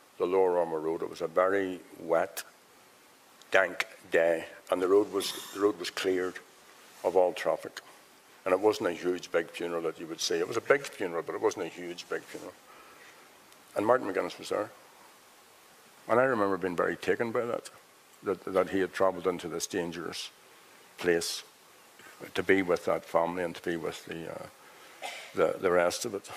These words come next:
I mean, the, the, the people who kept us going through all of that,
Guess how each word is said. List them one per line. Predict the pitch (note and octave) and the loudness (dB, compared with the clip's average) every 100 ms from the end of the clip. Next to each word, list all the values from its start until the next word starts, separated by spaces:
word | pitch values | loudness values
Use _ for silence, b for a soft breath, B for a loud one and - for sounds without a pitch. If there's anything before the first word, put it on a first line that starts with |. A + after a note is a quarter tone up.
| B B B B - | B B B B -6
I | G2+ | 2
mean, | G2+ G2 G#2+ | 2 2 4
the, | G#2+ - - | 2 2 4
the, | G#2+ - - | 4 4 2
the | |
people | - B2 C3+ D#3+ | 4 2 6 4
who | A#2 A#2+ A#2 G#2+ - _ _ - B B B B B - | 6 2 2 -2 -10 _ _ -16 B B B B B 0
kept | F#2 - | 0 6
us | G2 A#2 | 4 4
going | - G#2+ F#2 F2 | 0 2 2 -2
through | - F2+ E2+ | -4 0 2
all | E2+ | 2
of | E2 | -2
that, | E2 E2+ - | 0 0 -2